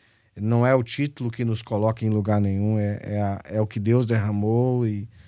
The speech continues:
e os papel, papéis que Ele nos de-, nos deu na comunidade. Então, eu acho que no início do ministério isso era uma coisa muito mais forte.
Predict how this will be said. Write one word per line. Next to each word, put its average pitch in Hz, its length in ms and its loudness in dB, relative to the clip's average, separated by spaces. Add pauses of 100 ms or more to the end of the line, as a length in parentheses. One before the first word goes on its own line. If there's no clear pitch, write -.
(160)
e 110 40 -2
os 113 100 -2
papel, 120 580 0 (180)
papéis 120 460 2
que - 120 -6
Ele 110 160 0
nos 110 240 0
de-, 104 360 -2 (160)
nos 101 260 -6
deu 110 200 -2
na 110 180 -4
comunidade. 98 680 -8
Então, 120 280 -6 (840)
eu 113 120 2
acho 113 160 2
que 120 80 -8
no 113 80 -2
início 113 480 -4
do 104 100 -6
ministério 110 580 -4
isso - 200 -8
era 101 100 -4
uma 101 120 -8
coisa 107 320 -6
muito 107 280 -6
mais 95 200 -8
forte. 107 680 -4